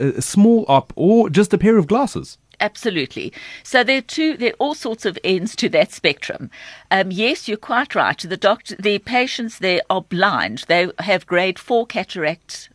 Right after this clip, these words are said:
Speaker 2: at the moment. The waiting list is over nineteen thousand people
Speaker 1: Oh,
Speaker 2: waiting
Speaker 1: gosh.
Speaker 2: just in that area to have a cataract op. But there are no ophthalmologists to do it. And yes, it's a simple, simple procedure. So we felt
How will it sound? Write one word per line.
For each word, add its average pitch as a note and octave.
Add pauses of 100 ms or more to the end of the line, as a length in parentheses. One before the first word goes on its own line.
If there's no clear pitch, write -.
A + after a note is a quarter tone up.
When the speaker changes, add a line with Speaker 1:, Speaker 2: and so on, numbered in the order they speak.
(240)
Speaker 2:
at -
the D#3+
moment. D3+ (260)
The G#3+
waiting C4
list A3+
is G#3
over F#3+
nineteen G3+
thousand D#3
people C3
Speaker 1:
Oh, -
Speaker 2:
waiting D#3+
Speaker 1:
gosh. -
Speaker 2:
just A#3+
in B3
that G3+
area C#3
to F3
have D#3+
a E3+
cataract -
op. - (260)
But B3+
there B3+
are -
no C4+
ophthalmologists A3+
to A3+
do C#4
it. - (280)
And A3
yes, B3
it's G#3
a G#3
simple, C#4+
simple G3
procedure. - (400)
So C#4
we C#4+
felt E4+